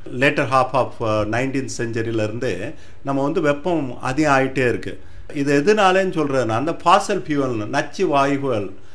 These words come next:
நம்ம தரைக்கு அடியில இருந்து கோல், ஆயில், நேச்சுரல் கேஸ், இது மூணையும் நம்ம வெளியில எடுத்து இதை பர்ன் பண்ணி தான் எனர்ஜியை இது பண்றோம், எனர்ஜியை நம்ம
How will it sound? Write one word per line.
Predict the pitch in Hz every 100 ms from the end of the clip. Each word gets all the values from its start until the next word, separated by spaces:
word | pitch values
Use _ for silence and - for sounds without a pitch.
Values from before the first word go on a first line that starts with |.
| -
நம்ம | 123 120 117
தரைக்கு | 117 143 185 185
அடியில | 156 160 170 151
இருந்து | 143 143 143 165 - - -
கோல், | - 147 151 165 156 - - 117
ஆயில், | 135 147 151 151 156 - -
நேச்சுரல் | 135 143 165 123
கேஸ், | 113 98 - - -
இது | 131 143
மூணையும் | 165 180 175 165
நம்ம | 143
வெளியில | 131 139 170 151
எடுத்து | 127 - 117 101 127 - - -
இதை | 147 143 117
பர்ன் | 165 202 202 -
பண்ணி | 147 127
தான் | 123 165
எனர்ஜியை | 135 143 143 147 139 117
இது | 120
பண்றோம், | 123 107 92 90 - - -
எனர்ஜியை | 135 160 170 160 156
நம்ம | 139